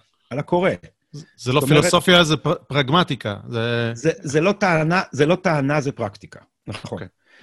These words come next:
Speaker 1: אז,
Speaker 2: אוקיי.
Speaker 1: אז, וזאת, זו וריאציה אחרת על מה שניטשה אמר את זה, השאלה לא,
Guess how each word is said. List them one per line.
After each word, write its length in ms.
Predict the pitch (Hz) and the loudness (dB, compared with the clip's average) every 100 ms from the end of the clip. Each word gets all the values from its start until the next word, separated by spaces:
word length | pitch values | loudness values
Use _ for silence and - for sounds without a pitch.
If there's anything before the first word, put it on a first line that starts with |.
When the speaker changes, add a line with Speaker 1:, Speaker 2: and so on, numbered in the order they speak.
| 120 - | -16 -6
Speaker 1:
אז, 320 | 120 107 - _ | -6 -6 -12 _
Speaker 2:
אוקיי. 140 | 123 131 - | -8 -8 -6
Speaker 1:
אז, 220 | 135 117 - _ - | -10 -10 -14 _ -14
וזאת, 380 | 131 131 143 - | -4 0 0 -2
זו 220 | 131 139 135 | -6 -4 -2
וריאציה 420 | 135 147 165 180 | -2 -2 0 -2
אחרת 240 | 151 170 160 | -2 -2 -2
על 60 | |
מה 80 | 147 | -4
שניטשה 580 | - 156 143 160 - 151 | -6 -4 -4 -4 -4 -4
אמר 200 | 147 147 | -2 -4
את 80 | 131 | -2
זה, 100 | 156 - - | -4 -4 -12
השאלה 440 | 139 - 147 147 | -8 -2 0 0
לא, 100 | 165 | 0